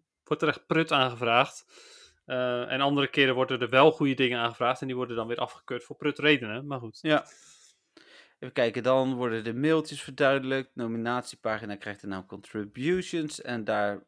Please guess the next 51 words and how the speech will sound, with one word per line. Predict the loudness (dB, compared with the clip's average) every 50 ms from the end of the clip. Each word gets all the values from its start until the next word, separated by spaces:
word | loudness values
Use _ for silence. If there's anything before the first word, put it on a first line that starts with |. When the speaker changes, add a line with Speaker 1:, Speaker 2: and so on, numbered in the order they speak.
| _ -12
Speaker 2:
eh, | -10 -10 -10 -10 -10
kun | -8 -6
je | -6 -6
straks | -8 -10 -12 -8 -6
ook | -4 -4 -2 -2
in | -4 -4
beroep | -4 -4 -4 -2 -2 -2 -2 0
gaan | 0 -2 0 0
tegen | -2 -2 -2 -4
afgekeurde | -6 -8 -10 -10 -8 -6 -2
aanvragen. | -2 0 0 -2 -2 -2 -2 -2 -4 -4 -8 -16 _ -20 -20 -20 -20 -20 -18 _
Die | -12 -8 -6
afgekeurde | -6 -6 -6 -6 -2 0 0 2
aanvragen | 2 2 2 2 2 -2 -4 -2
worden | -2 0 0 2
overigens | 0 0 -2 -4 -6 -4
door | -2 0
Niantic | 0 2 2 0 0 -2 -6 -12
zelf, | -4 0 2 2 2 2 0 -2 -8 _ _ -20 -20 -20 _ _ _ _ -4
eh, | 0 2 2 2 2 2 0 -2 -4
bekeken, | -8 -6 -2 0 0 0 0 0 -2 -2 -2 -4 _ _ _ _ _ _
eh, | -10 -10 -8
begreep | -8 -8 -6 -2 -2 -2 -2 -2
ik | -6 -6
nu. | -4 -4 -4 -4 -4 -8 _ _ _ _ _ _
Eh, | -8 -8 -6 -6 -6 -6 -6 -6 -8 -8 -10
ze | -10 -8 -6
zullen | -4 -2 -2
wel | 0 0 -2 -2
extra | -4 -6 -6 -8 -10 -10
streng, | -4 -2 0 0 0 0 -2 -6
streng | -10 -12 -8 -6 -6 -4 -4
controleren, | -4 -6 -6 -6 -6 -2 0 0 0 0 -2 -2 -4 -6 -8
maar | -6 -4 0 0 2 2 2 0
dat | -2 -6 -8 -8
is | -4
in | 0 0
ieder | 0 0 0
geval | 0 0 2 4
wel | 4 2 2
goed | 0 -4 -6 -2 2
nieuws | 2 2 2 2
dat | 0 -2 -2 0
Niantic | 0 0 0 -2 -4 -4
zelf | -2 0 0 2 0 0
in | -4
ieder | -4 -4 -6
geval | -6 -8 -12
ook | -12 -12
gaat | -12 -14 -14 _
kijken. | -12 -12 -12 -12 -12 -14 -14